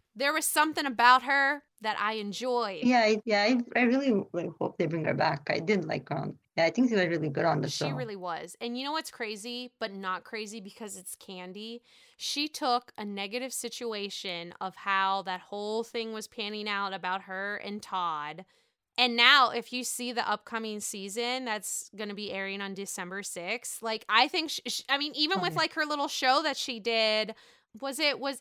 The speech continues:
Speaker 1: it wasn't, I think it was just for herself. Like, she is banking, 'cause y-, we all know that she likes some checks, you know?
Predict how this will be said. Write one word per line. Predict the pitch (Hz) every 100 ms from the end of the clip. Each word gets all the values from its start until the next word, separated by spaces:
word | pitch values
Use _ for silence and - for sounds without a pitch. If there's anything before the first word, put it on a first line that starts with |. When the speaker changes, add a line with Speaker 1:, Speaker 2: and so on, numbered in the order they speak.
| -
Speaker 1:
it | 277
wasn't, | 262 392 311 254 240
I |
think | 294 381
it |
was | 370 -
just | 311 -
for | 233
herself. | 214 - 247 262 202 202 233
Like, | 220
she | - 302 330
is | 330 254 - -
banking, | 233 226 262 277 214 190 175 185 190 -
'cause | 240 247
y-, | -
we | 277
all | 311 370
know | 349
that | 330 -
she | 339
likes | 294 294 -
some | 262 254
checks, | - 294 190 - -
you | 220 208
know? | 202 202